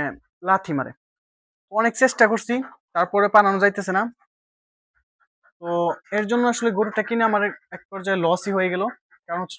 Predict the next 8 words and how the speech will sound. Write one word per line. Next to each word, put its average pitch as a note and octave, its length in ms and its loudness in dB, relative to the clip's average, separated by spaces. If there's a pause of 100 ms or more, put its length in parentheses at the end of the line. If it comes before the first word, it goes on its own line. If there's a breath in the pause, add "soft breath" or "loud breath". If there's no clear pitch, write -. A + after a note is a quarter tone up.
যদি F#3+ 100 -8
দুই G3 180 -2
লিটার G3 280 -2
দুধ F3+ 180 -6
পানাইতে F#3+ 300 -6
পারতাম, F#3 280 -8
তাহলে F3 360 -4 (760)
মোটামুটি, F#3 440 -6